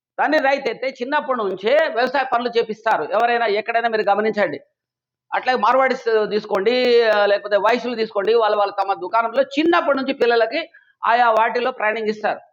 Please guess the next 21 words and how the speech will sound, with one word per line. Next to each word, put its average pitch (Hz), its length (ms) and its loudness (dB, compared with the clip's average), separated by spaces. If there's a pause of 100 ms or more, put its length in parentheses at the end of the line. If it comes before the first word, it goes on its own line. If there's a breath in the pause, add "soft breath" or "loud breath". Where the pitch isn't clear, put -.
(500)
So, 269 120 2 (140)
అది 240 160 -2
న్యాచురలే. 233 580 -2 (580)
So, 302 160 2 (480)
ఈ 277 120 -4
పేదరికము 262 760 0 (120)
అని 226 140 0
పెట్టి 202 520 0
మళ్ళా 190 380 2
ఈయన 233 480 0 (380)
డిక్టేటర్గా 247 1000 0
ఎదుగుతున్నాడు 214 600 -2
అంటారు. 156 320 -2
డిక్టేటర్లని 202 800 -2
రకరకాల 190 420 0
ప్రపంచ 190 400 0
దేశంలో 202 340 0
డిక్టేటర్లు 156 560 -2
అందరినీ 147 360 0
పోల్చి 214 460 -2
చూపిస్తారు. 190 420 -2